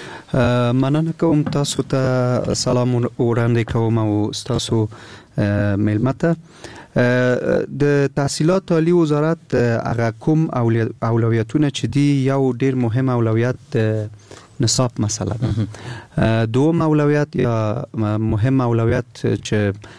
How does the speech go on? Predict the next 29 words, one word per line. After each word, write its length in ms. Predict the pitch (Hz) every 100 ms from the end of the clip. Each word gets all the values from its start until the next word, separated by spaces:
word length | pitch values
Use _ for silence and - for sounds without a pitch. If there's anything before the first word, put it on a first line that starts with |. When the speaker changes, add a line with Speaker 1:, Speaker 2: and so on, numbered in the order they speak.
| - -
Speaker 1:
مطرح 500 | 110 110 123 127 117
دي، 280 | 123 120 110
د 100 | 110 107 104 101 - - - - -
استادانو 680 | 107 - 110 120 131 131
د 80 | 120
ارتقا 640 | 120 117 113 - - 147
مسله 460 | 139 113 - 101 95
ده. 100 | 113
Speaker 2:
مهم. 300 | 135 113 113 - - - - -
Speaker 1:
موضوع 320 | 127 131 165
د 80 | 165
ارتقا 440 | 151 156 - 156
د 80 | 143 139 135
استادانو 540 | 131 - 135 139 139
ډیر 200 | 123 139
مهم 340 | 131 117 143 156
مسله 380 | 156 151 151 151
ده، 240 | 147 156 165 - - - -
ځکه 420 | 120 117 151 160
چې، 160 | - - 151 143 - - - - - -
اه، 800 | 117 110 110 110 107 107 110 120 -
هغه 280 | 139 117 113
کوم 420 | - 165 165 156
ظرفیتونه 720 | 151 123 113 127 113 151 156 147
چې 280 | - 139 135
په 80 | 120
پوهنتون 600 | 101 117 107 107 110 156
کې 140 | 156 -
دي، 320 | 135 151